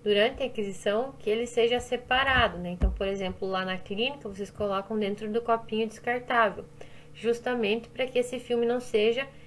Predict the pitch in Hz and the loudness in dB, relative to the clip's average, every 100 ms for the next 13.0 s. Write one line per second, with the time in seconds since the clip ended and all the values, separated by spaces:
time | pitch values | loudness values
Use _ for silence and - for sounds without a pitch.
0 | - - 240 - 220 240 247 247 220 285 | -16 -10 -10 -2 2 2 2 -4 0 0
1 | 302 247 190 160 156 190 240 - 196 202 | 2 2 2 0 -6 -4 -4 -6 -12 -4
2 | 202 202 214 226 208 226 254 262 254 - | -2 2 2 4 4 2 0 -4 -10 -14
3 | - - - 208 - 220 226 240 247 - | -18 -16 -6 -6 -2 2 2 2 -6 -12
4 | - 202 214 247 220 202 202 208 214 233 | -12 -6 2 4 4 2 0 0 -2 0
5 | 214 214 220 226 196 202 208 - 240 202 | 0 2 2 2 0 -2 -2 0 2 2
6 | 240 - - - - - - 214 214 233 | -2 -8 -14 -10 -8 -6 2 4 4 2
7 | 247 214 214 220 208 208 214 196 202 202 | 0 0 0 0 -2 -2 -2 -2 0 -2
8 | 226 220 185 202 208 208 214 294 247 175 | -2 2 2 2 0 -2 -4 -2 2 2
9 | - - - - - - 196 214 208 - | 0 -12 -18 -18 -12 -8 -2 0 -2 -2
10 | 202 190 185 175 175 180 165 - - 302 | 0 2 0 -2 -4 -4 -4 -6 -8 -4
11 | 330 - 247 - 185 156 - - - - | -4 -4 -6 0 0 -2 -10 -18 -16 -12
12 | - 220 294 330 330 - 254 247 294 | -4 -4 -4 -10 -12 -6 -6 -4 -6